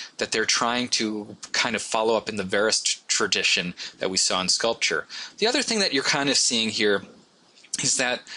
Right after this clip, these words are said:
there's a little bit of size-scale relationship, and they're trying to create the sense of space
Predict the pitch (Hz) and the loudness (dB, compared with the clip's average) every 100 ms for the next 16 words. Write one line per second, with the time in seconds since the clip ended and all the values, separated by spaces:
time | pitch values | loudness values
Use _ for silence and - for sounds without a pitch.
0 | - - 131 147 160 180 160 - - 113 | -12 -2 0 2 2 2 2 2 2 2
1 | 113 - 107 110 113 117 113 120 120 117 | 2 2 2 2 2 2 2 2 0 0
2 | 120 113 110 - 113 117 - 117 - 117 | -4 0 2 2 0 0 -2 -2 0 2
3 | 117 - - 120 - - - - 156 110 | 2 0 0 0 0 2 0 2 2 2
4 | - - - | 0 -2 -8